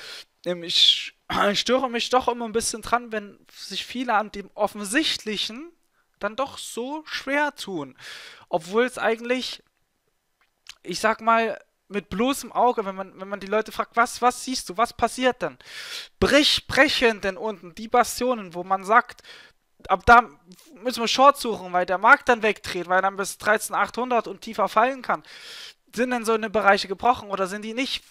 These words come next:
Ist denn, wo ist denn das Gap? Kann er denn vom Gap wieder hoch? Hat er denn vom Gap hochgetrieben? Hat er das Bereich verteidigt und so weiter und so fort?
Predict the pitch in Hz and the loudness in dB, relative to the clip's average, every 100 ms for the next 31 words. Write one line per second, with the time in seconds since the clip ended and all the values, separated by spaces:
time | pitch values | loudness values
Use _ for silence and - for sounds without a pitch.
0 | - 226 - 214 202 - 226 226 226 220 | -6 -6 -2 -4 -4 -4 -2 0 -4 -6
1 | 226 - 277 277 - - 214 208 214 - | -6 4 6 6 4 0 0 0 -4 -6
2 | 208 214 - 208 220 247 - 277 - 254 | -4 -4 -4 -2 2 2 6 4 4 -4
3 | 220 202 214 190 190 - 185 - - 160 | -6 -6 -10 -6 -6 -6 -8 -8 -12 -10
4 | 170 208 208 202 - - - _ - 185 | -2 0 0 -2 -6 -20 -20 _ 4 8
5 | 202 - 214 226 240 254 208 - 220 220 | 8 6 0 4 4 4 -4 -8 -6 0
6 | 220 214 208 - 190 | 2 2 -4 -8 -10